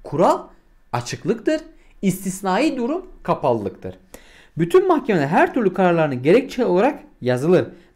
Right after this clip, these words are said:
Davaların, davaların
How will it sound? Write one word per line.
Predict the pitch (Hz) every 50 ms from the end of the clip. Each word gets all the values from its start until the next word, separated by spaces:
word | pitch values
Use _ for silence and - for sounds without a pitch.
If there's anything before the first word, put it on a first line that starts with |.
| _
Davaların, | 123 123 127 131 143 147 160 170 175 185 202 240 269 208 160 - - - - _ _ _ _ _ _ _ _ _ _ _ _ _ _ _ _ _ _ _ _ _ _ _ _ _ _ _ _ _ _ _ _ _ _ _ _ _ _ _ _ _ 127
davaların | 135 135 139 147 156 156 165 170 170 175 180 190 226 233 175 139